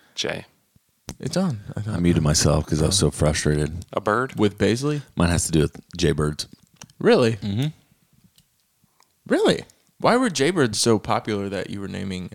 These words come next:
Speaker 2: uh
Speaker 3: 'Cause they're cool, man. Look at 'em. You see 'em?
Speaker 2: Oh my God, there's a effing Jaybird right there.
Speaker 1: <laughs> He's staring
Speaker 3: They also,
Speaker 1: at
Speaker 3: they
Speaker 1: me.
Speaker 3: also follow me.
Speaker 2: <laughs> That would be so cool. Taylor just means tailor.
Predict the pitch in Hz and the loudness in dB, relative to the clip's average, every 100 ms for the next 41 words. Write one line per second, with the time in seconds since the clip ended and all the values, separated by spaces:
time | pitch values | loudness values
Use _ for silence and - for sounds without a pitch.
0 | - - _ _ - 82 80 - 95 98 | -16 -18 _ _ -8 -6 -4 -2 0 0
1 | 78 78 90 - 80 87 - - _ _ | -2 -4 -6 -6 -6 -8 -16 -20 _ _
2 | - 80 - 101 123 _ 151 143 98 139 | -12 -8 -4 -4 -6 _ -16 -14 -4 -4
3 | 131 101 98 135 - 101 - 123 196 113 | -2 -2 0 0 0 -2 2 4 6 6
4 | 113 127 180 165 202 - 175 - 160 - | 6 4 4 6 4 6 2 4 4 4
5 | - - - 196 165 107 147 208 156 - | 2 2 4 4 6 6 6 6 4 4
6 | 90 73 62 - - - 175 - - - | 4 2 -2 -8 -10 -6 -2 0 0 -2
7 | - - 453 - - - - 480 - - | -2 -2 -2 -10 -14 -14 -2 -2 0 -4
8 | 403 - - - - 294 196 190 370 330 | -6 -6 -20 -14 -8 -6 4 4 6 6
9 | 311 - 185 - 233 208 170 113 - _ | 4 6 4 4 2 4 6 4 -2 _
10 | - - - - - - - - - - | -20 -20 -20 -20 -20 -20 -20 -20 -20 -20
11 | _ - - - 160 202 190 147 139 135 | _ -20 -4 2 6 6 4 2 2 2
12 | 120 110 - 104 98 - - | 2 0 -2 -2 -2 -4 -10